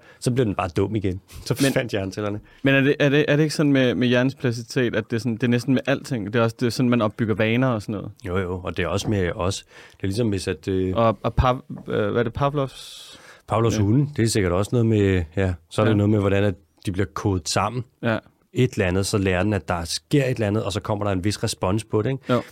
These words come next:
Speaker 1: Det er ligesom, når du løber, for eksempel.
Speaker 2: Ja.
Speaker 1: Hvor det bliver mere og mere, hvis du skal starte med at løbe, så er det fucking hårdt i starten. Men
Speaker 2: Mm.
Speaker 1: når du har vænnet dig til det, så er det næsten svært at lade være.
Speaker 2: Ja.
Speaker 1: Eller ligesom, da
Speaker 2: Det er
Speaker 1: jeg
Speaker 2: også fordi, man ved, man får det der endorfin-rush bagefter.
Speaker 1: Hundrede.
Speaker 2: Så det er sådan,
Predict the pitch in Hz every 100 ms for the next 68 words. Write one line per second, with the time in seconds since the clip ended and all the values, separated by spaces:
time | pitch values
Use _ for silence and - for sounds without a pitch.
0 | _ - 92 135 147 123 117 104 - 135
1 | 117 - 101 - _ _ - _ _ 120
2 | 113 104 95 98 104 139 117 110 101 -
3 | 131 - 123 98 - - - - 110 151
4 | 160 127 120 117 135 - 110 101 _ -
5 | 123 131 90 92 98 98 92 104 - 127
6 | 113 104 95 95 107 143 185 123 - 104
7 | 107 123 104 87 95 - 87 82 85 107
8 | - - 107 - - - _ _ - 107
9 | 101 123 151 147 - - 139 131 143 135
10 | 127 123 123 139 127 113 123 117 123 127
11 | 120 - 147 120 110 - 123 87 110 123
12 | 110 - 127 160 127 120 127 113